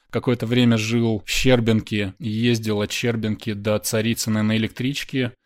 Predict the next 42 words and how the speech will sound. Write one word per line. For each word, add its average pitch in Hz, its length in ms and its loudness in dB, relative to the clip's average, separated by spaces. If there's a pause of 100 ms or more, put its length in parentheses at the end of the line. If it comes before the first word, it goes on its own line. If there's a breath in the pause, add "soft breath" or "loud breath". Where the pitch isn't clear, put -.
(260)
Я 127 240 2
работал, 143 460 2
потом 135 280 4
после 135 260 0
работы 127 360 0
я 120 140 2
ехал. 120 460 0
Опять 131 280 2
же, 120 100 0
у - 20 4
меня, 117 160 2
я 117 200 0
ходил 127 380 -2
в - 40 -8
школу 123 260 0
иностранных 117 500 -2
языков. 120 500 -2
Это 135 200 0
тоже 151 240 2
был, 123 120 2
кстати, 120 380 -2
момент, 123 400 2 (340)
который, 120 400 2
знаешь, 127 280 0
в - 20 -2
некотором 120 360 2
роде 117 200 0
терапевтический, - 840 0
потому 110 380 -2
что, 107 420 0 (400)
опять 113 320 2
же, 110 300 2
для 113 180 2
меня 127 240 6
всегда 117 280 0
был 120 220 2
важен 127 260 4
хоть 120 240 6
в - 80 6
чем-то 127 300 6
какой-то 110 400 -4
прогресс. 117 640 -2